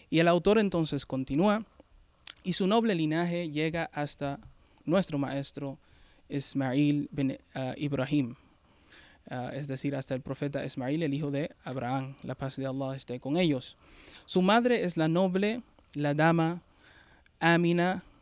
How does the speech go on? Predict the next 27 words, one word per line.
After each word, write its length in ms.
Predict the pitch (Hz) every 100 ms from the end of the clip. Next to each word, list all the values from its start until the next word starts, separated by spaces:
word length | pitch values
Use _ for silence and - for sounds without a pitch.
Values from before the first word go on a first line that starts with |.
| _ _
bintu 460 | 185 147 170 165 156
Wahb 360 | 147 151 151 151
bin 540 | 160 160 151 139 147
Abdi 300 | 131 135 127
Manaf 380 | 123 135 147 143
bin 180 | 135 135
Zuhra 240 | 143 135
bin 220 | 131 127
Kilab", 380 | - 143 165 175
y 140 | 143
se 140 | 143 151
une 300 | 185 214 208
con 340 | 160 156 147 -
el 200 | 147 143
abuelo 380 | 139 180 214
del 120 | 165 147
profeta 320 | 147 151 147
Muhammad, 440 | 143 147 160 165
sallallahu 420 | - 143 139 143
alayhi 140 | 147 135
wa 200 | 131 131
sallam, 240 | 139 147
el 220 | 151 135 131
cuarto 360 | 160 170 147
abuelo 320 | 131 139 214 - - - - - - -
de 180 | 139 143
Abdullah, 720 | 123 135 135 123 127 131